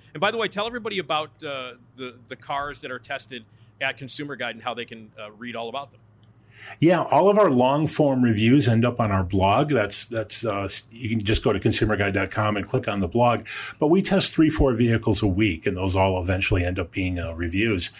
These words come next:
Speaker 1: Mm-hmm.
Speaker 2: And one I just drove re-, recently that I really, really liked, and it's a little bit old school, was the Volvo V ninety. That's their midsize wagon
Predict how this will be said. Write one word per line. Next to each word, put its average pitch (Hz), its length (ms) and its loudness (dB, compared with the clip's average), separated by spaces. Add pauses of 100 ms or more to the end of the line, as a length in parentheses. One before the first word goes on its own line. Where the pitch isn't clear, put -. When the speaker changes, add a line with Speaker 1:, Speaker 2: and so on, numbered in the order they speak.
(200)
Speaker 1:
Mm-hmm. - 200 -6
Speaker 2:
And 110 120 2
one 143 140 4
I 180 80 4
just 135 200 2
drove 107 220 0
re-, 113 280 -2
recently 117 380 4
that 92 140 -2
I 92 40 -4
really, 143 420 2
really 113 240 4
liked, 101 380 0
and 92 100 -4
it's 95 140 -6
a 107 40 2
little 139 220 2
bit 98 140 0
old 101 200 0
school, 92 440 -2 (420)
was 113 240 2
the 107 100 4
Volvo 135 520 2
V 113 320 2
ninety. 104 600 0 (200)
That's 104 260 -6
their 107 140 0
midsize 104 580 -2
wagon 98 480 -2